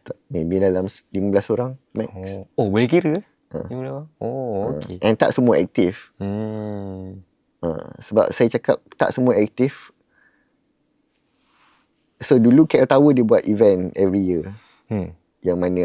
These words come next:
Speaker 1: ayah saya involve lah.
Speaker 2: Hmm.
Speaker 1: Sebab dulu base jumper yang betul-betul base jumper ni, yang macam ayah saya tu, dia s-, dalam tiga orang macam tu je.
Speaker 2: Hmm.
Speaker 1: So dia ada kawan-kawan dia kan, yang daripada ex-military ni.
Speaker 2: Hmm.
Speaker 1: So dia orang offer lah untuk try.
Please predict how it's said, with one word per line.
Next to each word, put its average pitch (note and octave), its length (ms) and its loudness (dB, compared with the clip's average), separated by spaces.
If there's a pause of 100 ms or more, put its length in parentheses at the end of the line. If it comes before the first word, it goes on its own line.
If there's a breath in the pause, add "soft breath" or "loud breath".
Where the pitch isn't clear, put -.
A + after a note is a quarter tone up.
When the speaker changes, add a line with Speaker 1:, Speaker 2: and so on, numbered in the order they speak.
Speaker 1:
ayah F#2 220 2
saya F2+ 180 -2
involve F#2+ 480 0
lah. F2+ 160 0
Speaker 2:
Hmm. F#2+ 160 -10 (640 loud breath)
Speaker 1:
Sebab - 180 2
dulu A2 220 4
base A#2 160 2
jumper A2+ 320 2
yang A2+ 240 4
betul-betul A2 420 -2
base A2+ 160 2
jumper A2 380 2
ni, A2+ 160 -4
yang A2+ 160 -4
macam - 160 -2
ayah G#2 180 4
saya G2+ 300 0
tu, - 180 -16
dia A#2 380 0
s-, A2+ 160 -12 (240)
dalam A#2 240 4
tiga G#2+ 240 -2
orang A2+ 240 4
macam A2+ 160 2
tu G#2+ 160 0
je. G#2 240 0
Speaker 2:
Hmm. G2+ 80 -12
Speaker 1:
So A2 240 0
dia A#2 80 6
ada A#2 80 4
kawan-kawan G#2+ 480 4
dia G#2 160 2
kan, F2+ 120 0 (440)
yang F2+ 220 2 (160)
daripada F#2 360 0
ex-military - 960 -2
ni. G2 120 -12 (120)
Speaker 2:
Hmm. G2 220 -18 (160)
Speaker 1:
So - 240 0
dia A2+ 80 8
orang A#2 160 6
offer A2 320 4
lah A2 160 6
untuk A2 240 -6
try. D#2 400 0